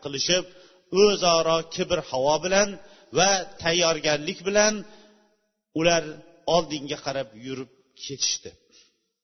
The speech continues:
Nihoyatda tezlik bilan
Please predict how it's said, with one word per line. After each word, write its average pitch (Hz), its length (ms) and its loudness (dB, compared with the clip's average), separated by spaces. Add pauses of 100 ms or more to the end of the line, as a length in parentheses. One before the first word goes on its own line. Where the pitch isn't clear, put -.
(3000)
Nihoyatda 202 500 -2
tezlik 185 480 -6
bilan 165 280 -4